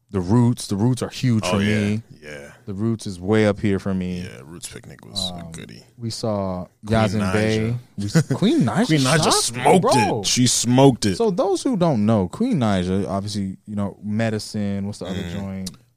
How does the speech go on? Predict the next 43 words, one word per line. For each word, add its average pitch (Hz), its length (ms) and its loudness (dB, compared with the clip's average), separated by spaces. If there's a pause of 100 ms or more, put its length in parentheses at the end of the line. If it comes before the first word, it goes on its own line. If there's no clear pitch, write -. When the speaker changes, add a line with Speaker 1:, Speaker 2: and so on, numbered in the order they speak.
(240)
Speaker 2:
Butterfly? 127 1200 -4
Speaker 1:
Something, 135 380 -2
Speaker 2:
It 98 60 4
Speaker 1:
yeah, 92 80 4
Speaker 2:
was 90 120 0
a, 135 40 -2
Speaker 1:
something 175 220 2
Speaker 2:
one 101 100 2
Speaker 1:
or - 20 2
Speaker 2:
of 90 40 2
the 90 60 2
Speaker 1:
the 90 60 2
other. 87 80 2
Speaker 2:
big 131 100 0
ones. 131 180 -4
She - 60 -8
Speaker 1:
She 117 60 -2
Speaker 2:
got 113 60 4
a - 20 0
Speaker 1:
just 110 100 0
Speaker 2:
song 110 140 -2
with 95 140 -6
Dirk 95 260 -6
too, 95 240 -6
Lie 82 260 -6
to 90 80 -10
Me, 90 220 -12
I 87 40 -14
think. 87 280 -14
Speaker 1:
Yeah, 147 160 -2
yeah, 131 180 0
no, 107 180 0
she's 220 260 -4
a 120 60 -2
really 101 320 -2
dope 95 260 -4
artist, 92 360 -6
and 90 80 -6
I 90 100 -6
think 90 180 -6
Speaker 2:
Mm. - 20 -18
Speaker 1:
that 85 140 -8
she 98 720 -6